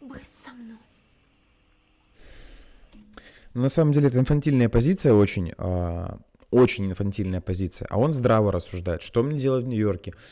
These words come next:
Speaker 2: Специализация, чем мне там заниматься, куда я могу пристроиться, что я могу там освоить, какими, как я могу быть полезным для этого общества, нужен ли я там. А она щас думает не мозгами, а мочой, естественным образом, потому что она говорит: «Мне всё равно,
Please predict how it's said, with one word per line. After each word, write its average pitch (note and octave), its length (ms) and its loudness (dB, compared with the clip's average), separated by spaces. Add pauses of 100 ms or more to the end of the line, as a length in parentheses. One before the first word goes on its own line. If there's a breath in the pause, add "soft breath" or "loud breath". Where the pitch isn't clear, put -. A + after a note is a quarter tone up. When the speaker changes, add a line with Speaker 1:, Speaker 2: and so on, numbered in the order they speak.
(200 loud breath)
Speaker 2:
Специализация, A2 1040 -2
чем A2 280 -4
мне B2 120 -4
там B2+ 160 -6
заниматься, A2+ 580 -6
куда F#2 220 -4
я G2+ 80 0
могу A#2+ 240 -4
пристроиться, G#2 540 -4
что - 180 -4
я G2+ 60 2
могу A#2 240 -2
там A#2+ 160 -4
освоить, G2 480 -4 (180 loud breath)
какими, A#2+ 320 -4
как C3+ 240 -4
я C3+ 60 -2
могу B2+ 180 0
быть B2 200 -4
полезным C3+ 420 2
для A2 120 4
этого A2+ 260 2
общества, C#3+ 420 -2
нужен C3+ 260 2
ли G#2+ 140 4
я G#2+ 100 4
там. E2 340 -4 (520 loud breath)
А G#2+ 100 -2 (100)
она D#3+ 220 4
щас C3+ 200 2
думает A2 520 2 (120)
не G#2+ 180 2
мозгами, C#3+ 640 2
а G2+ 60 0
мочой, G2+ 440 2
естественным F#2 640 -2
образом, C#3 320 -2
потому C3 400 0
что - 180 -2
она G#2+ 100 2
говорит: G#2 200 -2
«Мне C#3 240 2
всё B2+ 240 4
равно, C3 380 2